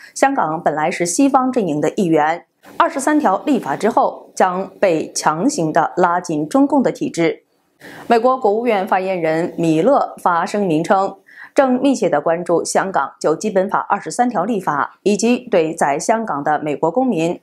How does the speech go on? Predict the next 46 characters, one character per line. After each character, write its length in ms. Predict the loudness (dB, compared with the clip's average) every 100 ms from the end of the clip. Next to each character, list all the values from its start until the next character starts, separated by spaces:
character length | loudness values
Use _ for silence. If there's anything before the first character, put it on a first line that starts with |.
| -4
投 200 | -2 0
资 300 | 2 0 0
和 240 | 0 0 0
企 240 | -4 -8
业 280 | 0 2 2
影 240 | 0 2
响， 300 | 2 0 -2 -6 _ -20 -20 _
尤 160 | 0 0
其 340 | 0 0 0
是 240 | 0 0 2
当 260 | 2 -2
局 260 | -4 -4 -2
对 260 | 0 0 0
国 260 | 0 0
家 200 | 0 -2
机 200 | 0 2
密 320 | 4 2 -2 _ _ 0
与 380 | 2 2 0 0
外 220 | 0 0
部 180 | -2 -2
干 320 | 2 2 4
预 260 | 2 0 -2
采 240 | -2 -2
取 300 | -2 -4 -2
广 380 | -2 0 -2 -2
泛 280 | -2 -2 -2 -6
而 260 | -2 -2 -2
模 200 | 0 0
糊 160 | 2 -2
定 160 | -2
义， 400 | 0 0 -2 -6
可 120 | -2 0
能 180 | 0
会 140 | 0 0
被 120 | 0
用 140 | 0 0
来 380 | 0 0 -4 -8
消 360 | -2 0 0
除 200 | -2 -6 0
意 160 | 0
见。 380 | 2 2 2 -2 _ _ _ _ _ _ _ _ -20 _
美 120 | 2
方 240 | 4 4 2
也 160 | 2
担 160 | 2 0
忧 320 | 2 2 -2